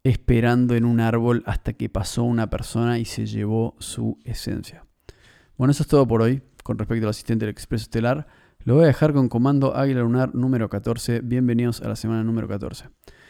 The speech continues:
Bueno, no expliqué el número catorce, pero eso es porque no sé mucho del número catorce, la verdad. Y, y no se me ocurre nada que pueda decir sobre el número catorce, más que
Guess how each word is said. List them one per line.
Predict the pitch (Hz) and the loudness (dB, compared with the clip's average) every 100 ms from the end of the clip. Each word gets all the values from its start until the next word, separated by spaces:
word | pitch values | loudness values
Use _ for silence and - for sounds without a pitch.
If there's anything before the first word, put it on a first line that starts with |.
| - _ _ | -20 _ _
Bueno, | 123 123 117 | 0 2 4
no | |
expliqué | 131 - 131 131 131 | 2 2 2 4 2
el | 117 | 2
número | 113 117 107 | 0 0 -2
catorce, | 104 101 - 82 80 - | -2 -4 -6 -8 -10 -2
pero | 127 135 139 - _ _ _ - | 0 2 0 -6 _ _ _ -8
eso | 127 - 123 | -6 -4 -4
es | 120 - - | -4 -10 -6
porque | 123 117 - 120 - _ _ _ _ _ _ - _ _ _ _ _ | -4 -4 -2 -4 -4 _ _ _ _ _ _ -20 _ _ _ _ _
no | 117 120 135 131 | -2 2 4 2
sé | - 151 156 | 0 2 4
mucho | 135 147 143 - 120 | 4 2 0 0 2
del | 117 | 2
número | 120 117 107 | 0 0 -2
catorce, | 101 104 101 - - _ | -4 -4 -6 -8 -20 _
la | - 104 | -8 -6
verdad. | 104 104 - _ _ - | -6 -8 -12 _ _ -8
Y, | 117 107 104 101 117 _ _ _ _ _ _ _ _ _ | -6 -6 -6 -8 -10 _ _ _ _ _ _ _ _ _
y | - | -2
no | 117 | 0
se | - | 2
me | 127 | 2
ocurre | 113 123 117 113 | 2 0 0 0
nada | 113 113 113 | 0 0 -2
que | 104 | -2
pueda | 107 - | -2 -4
decir | - | -4
sobre | - 107 104 | -10 -8 -4
el | 104 | -4
número | 107 107 | -4 -4
catorce, | 98 120 120 131 | -4 -4 -4 -2
más | 127 120 | 0 0
que | - - 127 139 - | -2 -2 0 -2 -8